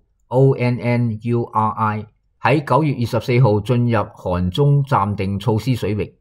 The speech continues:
檢查浮動平台。中共派出三隻海警艦艇靠近南韓調查船。第二日，南韓海警船再次靠近中方嘅浮動平台，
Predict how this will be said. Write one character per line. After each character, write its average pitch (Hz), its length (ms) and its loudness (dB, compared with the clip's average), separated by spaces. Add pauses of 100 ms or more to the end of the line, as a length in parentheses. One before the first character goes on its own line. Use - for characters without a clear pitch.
(340)
檢 131 180 0
查 98 240 2
浮 87 280 -4
動 92 200 -2
平 78 220 -4
台。 76 100 -6 (640)
中 160 160 0
共 123 200 2
派 120 180 0
出 139 120 0
三 131 360 2
隻 117 160 -2
海 107 300 0
警 120 260 0
艦 95 260 2
艇 98 300 -4
靠 98 280 0
近 95 140 -4 (220)
南 92 140 -2 (100)
韓 73 220 -8
調 85 160 -6
查 67 160 -8
船。 - 180 -16 (680)
第 117 320 2
二 107 100 0
日， 110 40 -14 (340)
南 110 220 2
韓 104 220 0
海 131 200 2
警 147 200 2
船 95 260 -4
再 123 240 2
次 117 180 -6
靠 117 240 0
近 107 160 -2
中 139 220 2
方 131 240 2
嘅 110 140 0
浮 87 240 -2
動 92 160 -2
平 78 180 -4
台， 71 100 -6